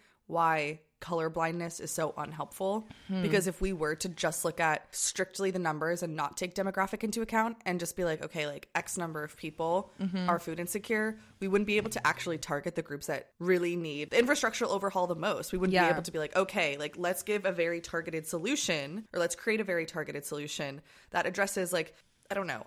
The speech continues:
Speaker 1: I think my
Speaker 2: Yeah.
Speaker 1: mom's generation is very much one of, "I'm colorblind. Like, I
Speaker 2: Mm-hmm.
Speaker 1: don't notice anyone's race." And I'm like, "Well, that's not helpful. Like, we can notice it and honor it and, like, appreciate it and love it and wanna learn more about it and be curious about it and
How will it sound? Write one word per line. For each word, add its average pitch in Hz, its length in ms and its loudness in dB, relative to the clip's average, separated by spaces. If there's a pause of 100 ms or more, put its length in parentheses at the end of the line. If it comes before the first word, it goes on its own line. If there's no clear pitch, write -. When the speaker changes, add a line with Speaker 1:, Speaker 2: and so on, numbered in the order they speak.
Speaker 1:
I 214 60 6
think 214 160 4
my 269 80 10
Speaker 2:
Yeah. 254 60 8
Speaker 1:
mom's 196 240 6
generation 180 460 2
is 170 120 -2
very 160 160 2
much 160 180 -4
one 156 140 -4
of, 147 200 -4 (520)
"I'm 453 200 0
colorblind. 254 800 0
Like, 208 160 4
I 214 40 2
Speaker 2:
Mm-hmm. 262 140 4
Speaker 1:
don't 339 160 2
notice 208 300 -2
anyone's 254 460 0
race." 156 300 -4
And 214 80 -8
I'm 214 60 -6
like, 220 200 -4 (440)
"Well, 294 120 2
that's 349 480 4 (180)
not 175 260 2
helpful. 143 260 -4
Like, 180 160 0
we 269 100 0
can 254 200 -4
notice 233 320 2
it - 80 0
and 180 120 0
honor 170 280 2
it 147 120 0
and, 165 140 -2
like, 170 140 -4
appreciate 190 560 -2
it 147 100 2
and 156 100 -4
love 165 200 0
it 156 100 2
and 160 120 -4
wanna 165 200 0
learn 156 160 -8
more 160 140 -4
about 156 180 2
it - 80 -4
and 165 100 -2
be 165 80 -8
curious 202 380 -2
about 165 160 2
it - 140 -2
and 180 360 6